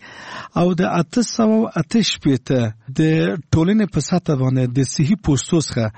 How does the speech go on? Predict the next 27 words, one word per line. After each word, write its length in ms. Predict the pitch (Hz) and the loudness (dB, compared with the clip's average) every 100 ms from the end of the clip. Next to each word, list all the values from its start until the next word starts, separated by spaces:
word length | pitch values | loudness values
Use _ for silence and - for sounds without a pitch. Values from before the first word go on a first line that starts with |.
| - - 156 | -12 -2 0
دغه 200 | 151 143 139 | 0 0 0
معلومات 400 | 135 151 175 139 | 0 0 -2 0
راټولیږي، 640 | 127 - 117 117 104 113 110 - | -2 0 2 2 0 -4 -8 -8
چې 100 | - | -2
البته 520 | 160 151 165 226 240 196 208 | 2 2 0 0 0 0 0
دا 100 | 220 | 0
د 240 | 190 196 - | 0 -2 -2
ټول 320 | - 233 226 165 | 2 4 4 2
ولایت 600 | 135 123 131 117 - - | 2 2 0 -2 -4 -4
یا 140 | 147 143 _ - - | -2 -2 _ -14 -6
په 100 | 151 - | -4 0
ټول 240 | 233 226 | 2 2
ولایتو 440 | 160 143 156 - 147 | 2 2 0 0 -4
کې 100 | 143 | -2
دا 80 | 139 | -2
پروژه 280 | 131 135 147 | 0 0 -2
تطبیقیږي، 800 | - 131 127 131 - 247 - 294 262 - | -2 -4 -2 -2 2 0 2 0 0 -4
اما 320 | 208 220 233 | 0 2 4
د 200 | 202 165 | 2 0
ټول 320 | - 262 233 | 0 2 4
ولایت 420 | 180 139 139 131 131 | 4 2 2 0 -2
د 100 | - | 0
تغذیې 500 | 147 135 143 - 269 233 _ - 147 135 | 0 2 0 2 2 2 _ -10 -4 0
د 260 | 180 156 | 2 2
وضعیت 400 | 156 147 165 220 | 0 0 0 0
د 100 | 160 | 0
څېړنې 520 | 151 - 147 220 175 | -2 2 2 2 2